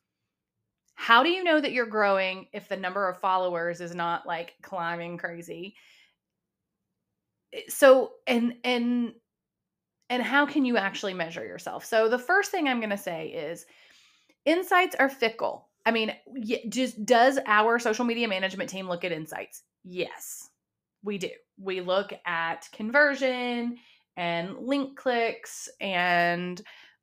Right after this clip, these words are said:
um, engagement rates and reach. Yes, because there are things that we can do to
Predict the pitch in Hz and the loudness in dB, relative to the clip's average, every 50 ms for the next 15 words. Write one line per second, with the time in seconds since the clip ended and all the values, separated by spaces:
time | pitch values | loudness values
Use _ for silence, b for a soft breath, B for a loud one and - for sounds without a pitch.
0 | - 175 165 160 165 170 190 214 226 226 285 294 302 311 294 277 285 277 240 220 | -6 -4 -2 -2 -2 -4 -4 -4 2 6 6 6 6 6 4 4 4 4 4 4
1 | 254 254 240 240 233 233 226 226 202 - - - - - - - - 196 190 185 | 4 4 4 4 4 4 2 2 0 -4 -10 -14 -18 -18 -14 -10 -6 -6 -4 -2
2 | 180 180 180 180 185 - 233 226 262 302 285 269 262 - - - - - - - | -2 -2 -2 -2 -4 -8 -6 -4 -2 0 0 0 -2 -4 -6 -8 -10 -10 -10 -10
3 | 226 208 226 226 185 - - - - - 240 240 247 269 254 247 220 262 269 262 | -8 -2 2 2 2 2 0 -6 -10 -8 -8 -2 2 2 2 4 4 4 4 4
4 | - 226 240 247 277 320 311 - - 285 269 269 269 262 247 240 - - 220 233 | 6 6 6 8 8 6 4 2 0 0 0 2 0 0 0 -2 -2 -2 -4 -6
5 | 220 - - - 226 214 208 196 175 180 _ - 285 294 285 247 208 185 180 175 | -8 -8 -8 -6 -4 -4 -4 -4 -6 -10 _ 0 2 4 4 4 4 4 2 2
6 | 202 247 320 b b b b b b b b b b _ _ _ _ _ _ _ | 0 0 -2 b b b b b b b b b b _ _ _ _ _ _ _
7 | _ _ _ - - 277 254 240 240 233 233 233 233 233 | _ _ _ -4 0 2 2 2 2 2 0 0 0 -2